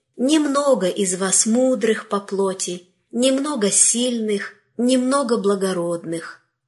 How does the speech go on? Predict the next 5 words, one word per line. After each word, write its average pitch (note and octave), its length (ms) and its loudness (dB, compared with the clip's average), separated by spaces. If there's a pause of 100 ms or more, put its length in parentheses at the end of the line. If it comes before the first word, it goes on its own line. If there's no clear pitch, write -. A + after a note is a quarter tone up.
Но A3 260 2
Бог C4 680 2
избрал A#3+ 760 2
немудрое A3+ 960 0
мира, G3 600 -2